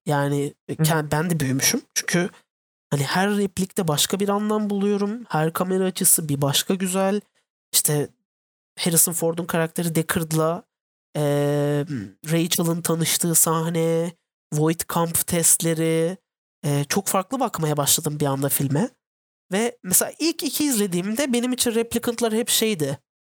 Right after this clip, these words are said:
Speaker 1: "Bunlar kötü ya. Bunlar dan-, bunlar
Speaker 2: Hı.
Speaker 1: kötü adamlar yani.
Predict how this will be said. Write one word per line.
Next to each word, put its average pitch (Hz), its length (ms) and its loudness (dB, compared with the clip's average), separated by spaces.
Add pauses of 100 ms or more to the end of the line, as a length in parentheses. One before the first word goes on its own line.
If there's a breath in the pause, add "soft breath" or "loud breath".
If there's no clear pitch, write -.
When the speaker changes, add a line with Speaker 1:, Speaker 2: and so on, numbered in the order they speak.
(280)
Speaker 1:
"Bunlar 202 400 0
kötü - 280 -2
ya. - 280 -4 (260)
Bunlar 185 340 -2
dan-, 196 260 0
bunlar 202 200 4
Speaker 2:
Hı. 151 40 6
Speaker 1:
kötü 247 260 0
adamlar 139 460 -2
yani. - 540 -8